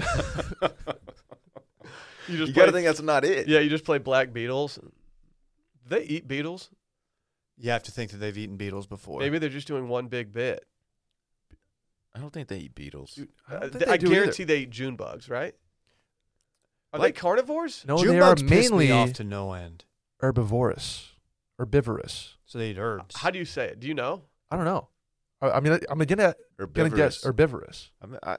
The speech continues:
Speaker 3: I don't know. I've never actually
Speaker 2: Herbivorous feels right,
Speaker 3: That
Speaker 2: but I'm
Speaker 3: sounds
Speaker 2: not
Speaker 3: right.
Speaker 2: sure. There's no way to look it up either, unfortunately.
Speaker 3: Herbivorous.
Speaker 2: Do you guys ever, before going to a restaurant,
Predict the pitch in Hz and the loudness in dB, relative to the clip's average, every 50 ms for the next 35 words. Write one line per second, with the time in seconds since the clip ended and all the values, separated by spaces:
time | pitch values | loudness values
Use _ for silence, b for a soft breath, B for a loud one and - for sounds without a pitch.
0 | - - - 113 110 - - 175 160 160 175 113 98 104 120 120 180 160 - 160 | -8 -14 -14 -14 -14 -14 -16 -16 -16 -12 -12 -10 -10 -8 -2 -2 -2 -2 0 0
1 | 170 190 240 254 240 220 180 156 - - _ - 156 160 151 139 123 - 113 113 | 0 2 2 2 2 2 2 -2 -6 -12 _ -4 -2 -2 -2 -2 -4 -4 -2 0
2 | 113 131 160 113 - - 139 131 135 131 - 175 160 143 82 85 - 156 147 127 | 0 0 0 -2 -2 -2 0 0 0 0 0 0 0 0 0 -2 -2 -2 -2 -4
3 | - - - _ _ _ _ _ _ _ _ - 147 135 156 165 160 156 147 135 | -4 -8 -14 _ _ _ _ _ _ _ _ -14 -10 -4 -4 -2 -2 -2 -2 -2
4 | 127 131 - 120 113 110 104 - 95 85 101 95 95 107 110 - - 69 - - | -6 -8 -6 -4 -6 -6 -6 -8 -12 -10 -10 -10 -10 -12 -12 -14 -14 -14 -14 -16
5 | - - 71 76 - 135 _ - 123 98 87 120 123 104 90 82 73 - - - | -18 -16 -16 -16 -16 -18 _ -18 -18 -10 -6 -6 -6 -4 -6 -8 -10 -10 -12 -14
6 | - - _ _ _ _ _ _ _ 151 165 196 214 214 220 170 165 170 175 165 | -14 -16 _ _ _ _ _ _ _ -2 0 0 0 0 0 -2 -2 -2 -4 -6
7 | 156 - 160 143 139 123 127 131 131 139 131 123 113 110 113 117 - - 135 127 | -6 -6 -6 -6 -4 -4 -6 -6 -4 -4 -4 -4 -4 -6 -8 -10 -10 -10 -8 -8
8 | 127 131 | -8 -10